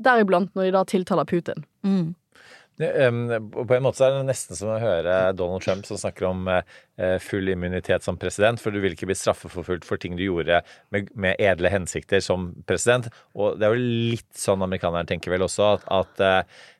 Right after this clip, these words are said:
Speaker 3: eh, fordi hvis man, eh, som da Obama fikk Nobelprisen og kom hit, eh, til Norge og snakket om rettferdig krig,
Speaker 2: Mm.
Speaker 3: ikke sant? De forbeholder seg retten til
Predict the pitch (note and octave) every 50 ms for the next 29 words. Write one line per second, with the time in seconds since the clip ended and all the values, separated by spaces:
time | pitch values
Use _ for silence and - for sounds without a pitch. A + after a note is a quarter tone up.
0 | _ - F#2+ F#2 F2+ F2+ - - G2+ G2 F#2+ F#2+ F#2 F2+ F#2 - - - F#2+ F2+
1 | F2+ F2+ F2+ F#2 F2+ F2+ F2+ F2 E2 C#2+ B1 C#2 F2 F#2 - G#2 F#2+ F#2 F#2 F2
2 | C#2 B1 C2 - - - - E2 F2 G2+ F#2+ F2+ F2+ F2 F2 E2+ D#2 D#2 E2 D#2+
3 | - E2+ - - F#2 E2+ D#2+ D#2 - F2+ D2+ - - G#2 G#2 G2+ F#2+ - F2 -
4 | F#2 E2 E2+ E2+ F2 - - - - - - F2+ F2 E2+ D#2+ E2+ - - F#2 F2
5 | E2 D#2 E2+ E2 - F#2+ E2+ - - F#2 F2 F2 E2+ - - F2 - - - -
6 | F#2 E2 D#2+ D#2+ D#2+ F#2+ F2 - - G#2+ B2 B2+ A2 - - _ - G3+ F#3+ E3+
7 | - - - G#2+ F#2 G#2+ - - A#2+ G2+ D#2+ E2+ E2 E2+ E2 - A2 A2+ A2 -
8 | - F#2+ E2 - G2